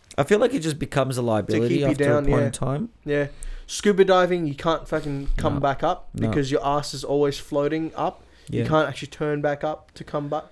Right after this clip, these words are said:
Speaker 1: And
Speaker 2: you
Speaker 1: where
Speaker 2: know?
Speaker 1: would you buy your apparel? Do you know what I mean? Like, I mean, it's not just basic
Speaker 2: Well, it's a
Speaker 1: apparel no
Speaker 2: wetsuit,
Speaker 1: more.
Speaker 2: you know, it's stretchable, isn't
Speaker 1: Well,
Speaker 2: it?
Speaker 1: that, all right. What about, like, for example, you wanna get, like, a pair of pants?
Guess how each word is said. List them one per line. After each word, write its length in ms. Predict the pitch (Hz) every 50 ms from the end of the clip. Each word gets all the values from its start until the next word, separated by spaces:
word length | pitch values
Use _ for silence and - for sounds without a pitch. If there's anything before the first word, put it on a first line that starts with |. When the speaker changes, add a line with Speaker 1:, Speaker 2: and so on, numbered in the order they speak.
| - _ _ -
Speaker 1:
And 100 | - 151
Speaker 2:
you 40 | 160
Speaker 1:
where 60 | 180
Speaker 2:
know? 60 | 208 226
Speaker 1:
would 120 | 247 202
you 60 | 202
buy 240 | 170 143 175 165 165
your 400 | 165 156 147 156 151 143 139 -
apparel? 440 | 120 117 - 127 135 143 160 147 120
Do 80 | - - - -
you 80 | - 120
know 60 | 120
what 100 | 120 120
I 20 | 123
mean? 240 | 127 139 151 156 147
Like, 240 | 139 123 110 -
I 40 | -
mean, 160 | 127 135 135
it's 140 | 127 117 -
not 140 | - 165 156
just 180 | - 139 127 -
basic 320 | 120 117 117 - - -
Speaker 2:
Well, 100 | 190 175
it's 120 | 151 -
a 20 | 185
Speaker 1:
apparel 200 | - 135 151 139
no 40 | 127
Speaker 2:
wetsuit, 120 | 120 117 113 143
Speaker 1:
more. 60 | 143
Speaker 2:
you 120 | 143 147 147
know, 140 | 143 147
it's 200 | 147 147 - -
stretchable, 520 | - - 180 170 - - 131 - 135 151 - _ _ _ _ - - -
isn't 200 | 147 147 143 156
Speaker 1:
Well, 140 | 147 147 147
Speaker 2:
it? 60 | 135
Speaker 1:
that, 320 | 143 147 135 120 - - - -
all 140 | 135 131
right. 160 | 127 117 107 107
What 160 | 117 139 139
about, 400 | 135 123 135 131 127 123 120 123
like, 160 | 123 123 -
for 200 | - - 123 120
example, 520 | 117 107 107 117 120 117 113 110 - 117 120
you 120 | 113 113
wanna 160 | 113 117 117
get, 220 | 104 - 110 107 -
like, 180 | 104 104 - -
a 20 |
pair 220 | - - 113 113 110
of 80 | 107
pants? 500 | 117 117 113 113 104 101 - - - -